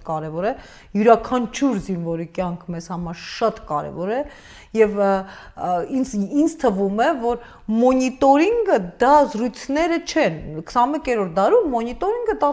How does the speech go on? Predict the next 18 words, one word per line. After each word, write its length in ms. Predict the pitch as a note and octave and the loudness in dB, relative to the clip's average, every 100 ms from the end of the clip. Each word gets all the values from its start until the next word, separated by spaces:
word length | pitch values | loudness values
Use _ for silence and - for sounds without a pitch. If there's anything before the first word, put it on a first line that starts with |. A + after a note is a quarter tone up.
| C#4+ | 0
տեխնիկայի 680 | D#4 - D#4+ D#4+ D#4 D#4+ E4 E4 - - - | -4 -2 -6 0 0 2 0 -4 -14 -12 2
ներկայությունն 960 | C4 C4+ G3+ G#3 - - F4 F4+ D4+ A#3+ | 2 4 4 4 2 2 2 4 2 2
է 20 | |
մոնիտորինգային 880 | G#3 F#3+ F#3+ G3 F3+ F3 E3+ D#3+ D#3+ D#3+ | 2 0 -2 -2 -4 -4 -6 -6 -8 -8
գոտում։ 360 | E3 D#3+ D#3 D#3+ | -10 -8 -12 0
Փառք 300 | D4+ F4 A3+ | 2 2 0
Աստծո, 280 | G3 - E4+ F4+ - - - | -2 -2 -4 -4 -14 -20 -6
հիմա 200 | D#4 E4 C#4 B3 | 2 2 4 8
կա 80 | A#3+ F#3+ F3 | 8 6 2
բազմաթիվ 600 | A3+ B3 C4+ C4 A#3+ D#3+ | 2 2 -2 -2 -8 -6
վիրտուալ 480 | E3+ - F3 E3 D#3 D3+ | -6 -4 -4 -4 -6 -8
հնարավորություններ, 920 | E3 E3+ E3 E3+ G3+ A#3 E4+ F4+ A#4 - - - - | -8 -6 -6 -6 -8 -6 -6 -2 -2 -4 -16 -6 0
որպեսզի 380 | D#4+ F4 E4+ E4+ | 2 2 2 0
այդ 160 | D#4+ | 2
մոտ-, 240 | C4 C4+ B3+ | -2 -2 -4
մոնիտորինգը 760 | B3+ C#4+ C#4 C#4 C#4+ D4 D4+ D#4 | 0 0 0 0 0 0 0 2
իրականացվի 680 | B3 B3 A#3+ B3 B3+ D#4+ C#4+ | 2 2 0 0 -2 -4 -2
ամենայն 440 | A#3+ B3 D4 D4+ | -2 -2 -6 -4